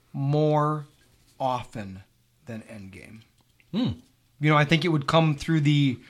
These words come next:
Speaker 1: rotary of all my movies.
Speaker 2: Possibly. Possibly. Uh,
Speaker 1: If you owned it?
Speaker 2: Right. If I owned it, that's the thing. I, Endgame is, like,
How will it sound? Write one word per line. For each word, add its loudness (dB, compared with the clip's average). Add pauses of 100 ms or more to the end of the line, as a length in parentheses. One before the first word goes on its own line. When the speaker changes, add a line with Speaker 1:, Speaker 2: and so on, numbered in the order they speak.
(260)
Speaker 1:
rotary 2 (420)
of -10
all -6
my -6
movies. -10
Speaker 2:
Possibly. -4 (160)
Possibly. -6
Uh, -6 (720)
Speaker 1:
If -10
you -4
owned 0
it? -10 (180)
Speaker 2:
Right. 0
If -2
I 2
owned 4
it, -4
that's -4
the -2
thing. 0
I, -4
Endgame 2
is, -4
like, -6